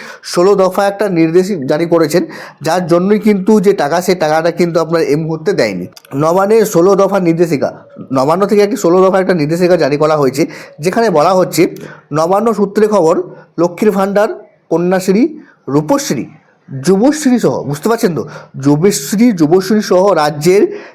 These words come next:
যে সব দপ্তরে বিভিন্ন প্রকল্পের টাকা সরাসরি উপভোক্তাদের ব্যাংক অ্যাকাউন্টে দেওয়া হয়,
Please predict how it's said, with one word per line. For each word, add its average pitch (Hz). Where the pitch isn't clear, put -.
যে 196
সব 180
দপ্তরে 151
বিভিন্ন 165
প্রকল্পের 185
টাকা 143
সরাসরি 202
উপভোক্তাদের 202
ব্যাংক 170
অ্যাকাউন্টে 175
দেওয়া 135
হয়, 131